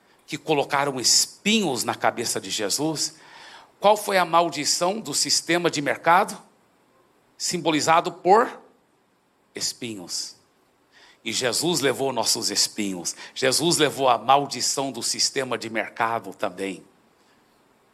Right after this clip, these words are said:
Olha só. E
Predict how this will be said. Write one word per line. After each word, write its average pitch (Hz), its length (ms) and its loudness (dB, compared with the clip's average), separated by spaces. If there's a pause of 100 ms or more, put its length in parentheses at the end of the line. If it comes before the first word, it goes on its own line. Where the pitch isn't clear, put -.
Olha 113 260 2
só. - 400 -2 (920)
E 196 460 2